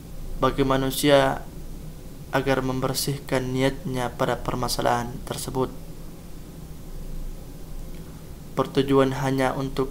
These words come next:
Allah Azza wa Jalla semata, karena semua amal itu bergantung dengan niatnya. Yang termasuk ihsan yang paling sempurna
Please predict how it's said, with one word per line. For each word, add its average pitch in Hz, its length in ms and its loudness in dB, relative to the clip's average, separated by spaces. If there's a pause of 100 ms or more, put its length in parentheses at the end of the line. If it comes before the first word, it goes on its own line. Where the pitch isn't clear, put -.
Allah 135 520 8
Azza 131 300 2
wa 131 100 6
Jalla 135 400 6
semata, 139 640 2 (2750)
karena 131 320 2
semua 143 400 6
amal 139 400 6
itu 156 480 2 (1200)
bergantung 139 560 2
dengan 127 240 0
niatnya. 123 640 -2 (2000)
Yang 127 160 0
termasuk 135 460 2 (100)
ihsan 139 640 6
yang 120 240 -4
paling 135 320 4
sempurna 143 880 4